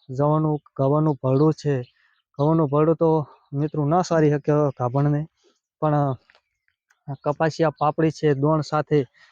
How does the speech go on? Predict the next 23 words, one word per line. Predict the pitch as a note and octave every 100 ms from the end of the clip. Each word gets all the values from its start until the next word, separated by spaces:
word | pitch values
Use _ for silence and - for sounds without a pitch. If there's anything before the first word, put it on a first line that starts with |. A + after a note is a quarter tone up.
| _ D#3
તમે | D3+ D3+
તેલ | - D#3 D#3
મિક્સ | D#3 D#3 - -
કરી | D#3 D#3
અને | - D3
સારતા | C3+ C#3+ D3 D#3+ D#3
રહેજો | D#3 D3+
મિત્રો. | D#3 D3+ D#3 - _ _ _
કેમ | D#3 D#3
કે | D3+ D3+
તમારી | D3 D3+ D3+
ગાય, | C#3 D3+ D3 - -
અ, | C3 C3 C3 - _ -
ફેર | D#3 E3 D3+ - _ - - -
સારા | D3+ D#3 D#3
વેતરમાં | D#3+ E3 D#3+ D#3+ D3+
સારું | - D3+ D#3+
દૂધ | D3+ D#3
આપે. | D#3+ D#3 D3 _ - _ -
અને | C#3+
ક્યારેક | - E3 E3+
મિત્રો | E3+ E3 E3+
એવી | C#3+ D#3